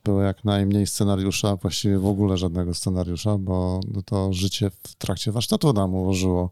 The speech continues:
e, jak one mają przebiegać i, e, przyznam się, że miałem stres na, e, na początku, bo, e, to kolejne wydarzenie i to duże i zawsze jakiś stres jest.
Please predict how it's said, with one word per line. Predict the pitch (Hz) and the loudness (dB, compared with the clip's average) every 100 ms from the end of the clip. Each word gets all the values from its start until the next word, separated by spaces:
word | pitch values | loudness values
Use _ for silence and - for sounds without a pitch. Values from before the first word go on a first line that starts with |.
| - | -2
e, | 113 98 95 | 0 2 2
jak | 104 101 - | 2 0 0
one | 104 98 | 0 0
mają | 95 95 | 2 0
przebiegać | 92 - 95 87 90 104 - | 0 0 0 0 0 0 -2
i, | 95 92 | -4 -2
e, | 90 90 90 90 90 | -2 -2 -2 -2 -4
przyznam | - 113 101 98 | -2 0 0 -2
się, | - | -2
że | 95 95 - 117 | -2 -2 -2 0
miałem | 143 | 2
stres | 120 - 101 - - | 2 2 0 0 -6
na, | 127 104 98 95 95 110 95 95 92 95 90 | -4 -2 0 0 -2 -2 0 0 0 -2 -2
e, | 98 | -2
na | 101 | -2
początku, | 107 107 90 - - - - - | -2 -2 -4 -6 -8 -8 -8 -10
bo, | 95 98 101 98 95 - - - - - - | -6 0 0 0 -4 -16 -20 -20 -20 -14 -4
e, | 104 101 | -2 0
to | - | -2
kolejne | 95 107 113 110 | -2 0 2 0
wydarzenie | 101 101 90 95 | 0 -2 -2 -2
i | 98 | -2
to | 110 | -2
duże | 101 98 87 90 95 107 - | 0 0 0 0 -2 -4 -6
i | 104 92 90 92 92 - | -4 -2 -2 -4 -6 -8
zawsze | - 92 87 110 | -6 -4 -2 -2
jakiś | 98 104 - - 120 107 | -2 -4 -6 -6 -6 -6
stres | - 95 98 - | -4 -2 -2 0
jest. | 110 95 - - | 0 0 -2 -10